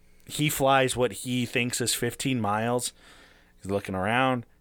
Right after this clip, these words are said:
He doesn't see the strobe light. He circles back and circles the area for more than an hour.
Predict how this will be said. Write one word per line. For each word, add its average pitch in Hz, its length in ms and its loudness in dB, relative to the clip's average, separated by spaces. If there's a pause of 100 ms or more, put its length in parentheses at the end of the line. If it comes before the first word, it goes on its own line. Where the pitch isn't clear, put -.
He - 200 -8
doesn't 101 240 -2
see 113 160 -2
the 110 100 -2
strobe 123 380 2
light. 85 280 -6
He 147 200 -2
circles 185 720 2
back 123 560 0 (400)
and 110 120 -8
circles 156 560 2
the 135 200 0
area 120 320 2
for - 160 -6
more 117 560 2
than 135 180 -2
an 110 200 -4 (200)
hour. 117 580 0